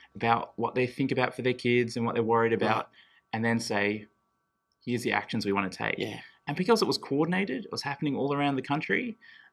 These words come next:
Speaker 1: um, we saw huge impact. Like,
Speaker 2: Yeah.
Speaker 1: politicians were talking about these scarves.
Speaker 2: Yeah.
Speaker 1: The whole Labor caucus were getting together and taking photos with their scarves on.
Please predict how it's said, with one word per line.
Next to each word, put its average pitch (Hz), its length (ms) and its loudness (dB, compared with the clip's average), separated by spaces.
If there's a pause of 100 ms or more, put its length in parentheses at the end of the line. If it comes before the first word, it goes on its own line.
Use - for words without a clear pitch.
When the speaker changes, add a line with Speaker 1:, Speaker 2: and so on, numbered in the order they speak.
Speaker 1:
um, 120 760 4 (300)
we 135 200 2
saw 139 540 2 (280)
huge 170 260 -4
impact. - 440 -8
Like, - 220 -10
Speaker 2:
Yeah. 151 120 -6 (120)
Speaker 1:
politicians 170 420 0
were 135 60 0
talking 156 280 2
about 143 140 0
these 120 140 -2
scarves. 175 500 4
Speaker 2:
Yeah. 95 160 -4
Speaker 1:
The - 80 -4
whole 151 120 8
Labor 131 200 6
caucus 175 440 2
were 120 40 -4
getting 135 220 2
together 135 260 2
and 127 80 0
taking 113 200 -4
photos 165 380 4
with - 100 -14
their 214 100 0
scarves 165 420 4
on. 170 440 6